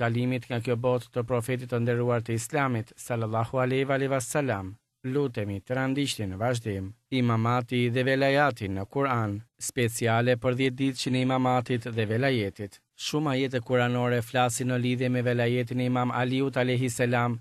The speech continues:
dhe rreth virtyteve të larta të tij njerëzore, morale dhe shpirtërore. Një prej këtyre ajeteve kuranore quhet ajeti i velajetit. Shumica e mendimtarëve të Kuranit dhe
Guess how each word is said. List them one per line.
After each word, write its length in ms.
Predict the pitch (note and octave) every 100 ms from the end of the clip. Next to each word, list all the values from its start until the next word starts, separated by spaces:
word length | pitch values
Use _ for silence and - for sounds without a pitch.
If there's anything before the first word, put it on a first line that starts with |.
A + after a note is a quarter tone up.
| -
dhe 160 | C3 C3+
rreth 240 | B2 A#2+
virtyteve 680 | A#2 B2 A2+ B2 A#2 B2+ A#2+ A#2
të 80 |
larta 320 | B2 A#2+ A#2 B2
të 160 | B2 A2+
tij 160 | B2 B2+
njerëzore, 600 | C3+ C3+ B2+ A#2+ A#2+ B2 - _ -
morale 500 | C3 B2 A#2 A#2+ B2+
dhe 140 | B2 B2
shpirtërore. 800 | - C#3+ C3 C#3 A#2+ G2+ G2 G#2 - _ C#3+
Një 140 | D3
prej 140 | C3 B2+
këtyre 240 | A#2 B2+
ajeteve 540 | A#2+ A2+ A#2+ A#2+ A#2 A2+
kuranore 680 | A#2 A#2 B2+ B2 A#2+ B2 B2
quhet 400 | - C3 A#2+ A#2 -
ajeti 480 | C3 C3+ C#3+ B2 A2
i 80 | F#2+
velajetit. 720 | G2 C3 B2 G2 - G2+ - _ _ _ -
Shumica 540 | - C3 D3 D3+ B2+
e 20 |
mendimtarëve 680 | A#2 A2+ A2 A2+ A#2+ A#2 A#2 A#2
të 80 | A#2
Kuranit 560 | A#2+ A#2 A#2+ B2+ B2 C3+
dhe 140 | B2+